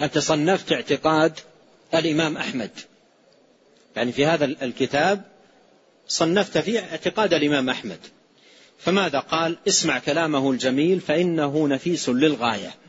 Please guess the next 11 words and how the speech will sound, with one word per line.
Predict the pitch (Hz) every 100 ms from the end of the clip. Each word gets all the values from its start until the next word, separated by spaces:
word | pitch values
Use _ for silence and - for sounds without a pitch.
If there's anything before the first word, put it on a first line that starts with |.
| _ _ _ _ _ _ _ _ _ _ _ _ -
قال | 220 247
رحمه | 196 202 190 151 135
الله: | 127 131 123 - - _ _ _ _ _
"ما | 147 226
جمعت، | 196 170 143 127 139 - - - _ _ _ _ _ _ - - - -
ما | 175
جمعت | 180 147 143 123 - 135 - - - - - -
إلا | 220 240 208
عقيدة | 170 143 156 - 226 214 175 160
السلف | - - 185 156 139
الصالح | - - 165 196 202 185